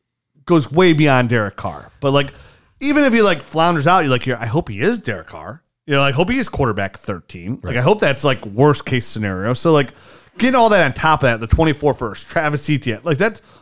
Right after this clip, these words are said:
Speaker 1: like, what a, what a deal. You know what I mean?
Speaker 2: Yep,
Speaker 1: And
Speaker 2: absolutely.
Speaker 1: there's players out, and, th-, and those are the kind of players that you wanna make those moves for, right? Those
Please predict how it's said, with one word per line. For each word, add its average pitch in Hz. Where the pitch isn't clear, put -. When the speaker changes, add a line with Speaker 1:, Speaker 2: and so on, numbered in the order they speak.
Speaker 1:
like, 131
what 240
a, 110
what 180
a 127
deal. 110
You 113
know -
what -
I -
mean? 147
Speaker 2:
Yep, 175
Speaker 1:
And 160
Speaker 2:
absolutely. 98
Speaker 1:
there's 208
players 233
out, 202
and, 165
th-, 180
and 170
those 254
are 311
the 262
kind 180
of 135
players 143
that 135
you 127
wanna 123
make 120
those 104
moves 117
for, 104
right? 113
Those 117